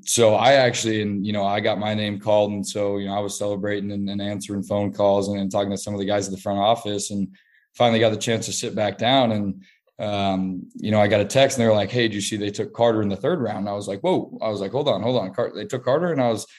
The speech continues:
so then I texted him and I was like, "Oh, we're both going to the Royals, like, two local kids." So, uh, I didn't know until I got a text from someone, but then, you know, I called him and congratulated each other. And,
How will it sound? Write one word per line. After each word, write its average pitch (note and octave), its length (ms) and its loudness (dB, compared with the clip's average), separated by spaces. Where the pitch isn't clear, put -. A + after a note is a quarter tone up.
so B2 100 -6
then A#2+ 80 2
I A2+ 100 2
texted A#2 360 2
him A#2 160 2
and A2 100 -2
I G#2+ 60 0
was G#2+ 100 -4
like, G#2 160 -4
"Oh, E3+ 140 2
we're C3+ 80 4
both C#3+ 240 0
going D3 140 -2
to C3 60 -2
the A2+ 60 -6
Royals, C3+ 340 0
like, A2 180 -6
two C#3 140 -4
local C3 300 -4
kids." B2+ 400 -4
So, G#2+ 380 -2
uh, G#2 260 0
I B2+ 80 6
didn't A#2+ 180 2
know A#2 300 2
until A2 300 0
I G#2+ 80 -2
got G#2+ 140 -4
a G2 40 -6
text A2+ 320 -4
from G2+ 140 -6
someone, G2+ 340 -4
but G2 100 -6
then, G#2 160 -2
you G#2 80 -4
know, G2+ 140 -2
I G2+ 120 0
called G#2 280 0
him G2+ 160 -4
and G2 100 -6
congratulated G2 680 -2
each F#2+ 180 -4
other. G2 320 -2
And, F#2+ 300 -2